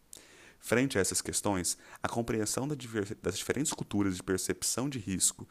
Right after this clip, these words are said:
e as motivações dos pais para vacinarem ou não seus filhos são fundamentais para se enfrentar o desafio da prevenção que é colocado para a saúde coletiva. Uma vez que a vacinação como proteção coletiva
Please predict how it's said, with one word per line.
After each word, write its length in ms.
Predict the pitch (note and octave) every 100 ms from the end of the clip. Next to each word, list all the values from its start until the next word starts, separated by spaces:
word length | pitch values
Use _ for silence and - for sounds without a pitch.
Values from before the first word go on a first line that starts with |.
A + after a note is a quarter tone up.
| - - -
e 100 | F#2
as 120 | F2
motivações 680 | F#2 F2+ - E2+ - B2+ D3+
dos 160 | C3 -
pais 240 | F2+ F2
para 180 | - F2
vacinarem 640 | F2 F2+ - F#2+ C3+ F3
ou 120 | A2+ F#2
não 160 | F2
seus 260 | - F2+ -
filhos 400 | A2 F2 - - - - -
são 220 | - B2+
fundamentais 800 | C3+ F3+ F3 C3+ F#2 F#2 F#2+ -
para 180 | - F#2
se 180 | - G2+
enfrentar 440 | F#2+ F2 E2+ G#2+
o 40 | B2+
desafio 640 | A2 G#2+ - - F2+ F#2+ - - -
da 80 | G#2
prevenção 720 | - G2+ F#2 F2+ - G2 C3
que 80 | C#3
é 40 |
colocado 560 | - A#2 A2 E2 E2 G2
para 180 | G#2+ A2
a 40 |
saúde 380 | - G2+ F2+ -
coletiva. 580 | G#2+ A#2 - - - - _ _ _ _ - _ _ _ -
Uma 220 | D3+ E3+
vez 200 | D#3+ -
que 80 | -
a 20 |
vacinação 680 | C#3+ - B2+ A2 - G#2+ G#2+
como 200 | G2+ G2+
proteção 600 | A2 G2+ G2 - G2 F#2+
coletiva 640 | G#2 F2+ - D3+ B2+ D#2+